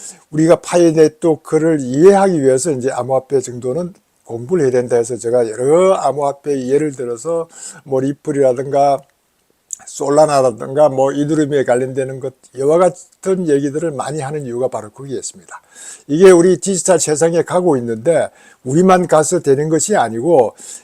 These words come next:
이런 모든 규제라든가 사람들의 인식이라든가 이런 것이 맞물려 가야 되고, 우리는 그 사이에 충분하게 유용한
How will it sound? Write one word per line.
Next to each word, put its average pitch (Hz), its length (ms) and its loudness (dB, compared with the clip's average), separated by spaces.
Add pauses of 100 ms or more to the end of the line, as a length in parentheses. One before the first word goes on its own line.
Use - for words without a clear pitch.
(140)
이런 185 320 4
모든 170 480 4
규제라든가 170 840 4
사람들의 170 560 -2 (120)
인식이라든가 175 800 0
이런 165 240 -4
것이 185 240 -4
맞물려 190 720 -2
가야 190 420 2
되고, 175 520 0 (400)
우리는 190 460 2
그 - 160 0
사이에 185 400 4
충분하게 190 1000 2 (520)
유용한 185 540 6